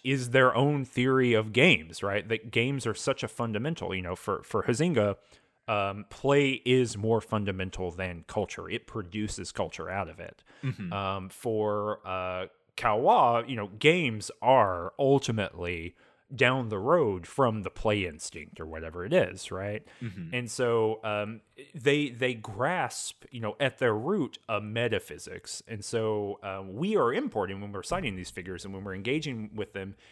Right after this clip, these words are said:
Speaker 1: and when we're just taking their theories at face value, um, we are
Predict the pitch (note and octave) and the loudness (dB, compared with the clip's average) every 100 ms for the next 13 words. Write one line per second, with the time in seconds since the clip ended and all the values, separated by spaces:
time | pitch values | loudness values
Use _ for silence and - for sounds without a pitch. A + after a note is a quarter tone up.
0 | - C3+ B2+ A#2 A#2 - B2+ A2 G2+ G2 | -10 -8 -6 -6 -8 -6 -6 -6 -6 -8
1 | - G2+ F#2+ F#2 F2+ - G2+ - F#2+ - | -6 -6 -4 -4 -8 -10 -12 -6 -6 -4
2 | F3 B3 D3 F2+ E2 E2 - _ _ _ | -4 -2 0 -2 -4 -10 -16 _ _ _
3 | - A2 G#2+ G#2+ A2 A#2 B2 D#3+ F3+ B2 | -8 -6 -6 -8 -10 -10 -6 -4 2 2
4 | A#2+ | 2